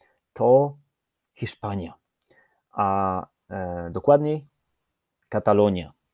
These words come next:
czyli Katalonia, czyli część Hiszpanii, która, jak wiemy, ma ciągoty, e, takie separatystyczne, tak? Czyli chcieliby się odłączyć Katalończycy od Hiszpanii. Tam jest bardzo, e, silny, bardzo, no,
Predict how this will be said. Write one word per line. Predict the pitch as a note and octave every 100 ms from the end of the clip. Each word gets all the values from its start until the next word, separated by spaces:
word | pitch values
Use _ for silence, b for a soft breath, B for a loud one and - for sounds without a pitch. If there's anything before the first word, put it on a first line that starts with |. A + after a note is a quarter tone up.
| _
czyli | - G2
Katalonia, | G2 G2 A#2 D3+ C3+
czyli | G2+ F2+
część | - C3+ C#3+ - -
Hiszpanii, | - G2 - E2+ E2+ A2+
która, | - A#2+ A2 G#2 - _
jak | - F#2+
wiemy, | F#2+ A2 G#2 F#2 - _ _ _
ma | G#2+ G2 F#2+ - -
ciągoty, | - G#2 G#2+ A#2 A2 F#2 - _ _ -
e, | G2 F#2+ F2+ - _ _ _ _ _ _ _ _
takie | G#3 - - G2+ - b b b b b b b _
separatystyczne, | - A#2 - G#2 G2+ - G2 - F#2+ - A2+
tak? | - G#2+
Czyli | - F#2
chcieliby | - A#2+ A2 G#2
się | G2+ G2
odłączyć | F#2+ F#2+ G#2 C3+ C3+ C#3+ C#3 - - _ _
Katalończycy | - A2+ A2+ A2+ B2+ A2+ A#2+
od | G2+
Hiszpanii. | - G#2 - A#2+ A#2+ A#2+ A#2+ _ -
Tam | G#2+
jest | G2
bardzo, | G2+ A#2 G#2+ G#2+ G#2 - F#2+ F#2
e, |
silny, | F#2 - B2+ A#2 G2+
bardzo, | G2+ G2 G2+ F#2+ G2
no, | G#2+ G#2 G2+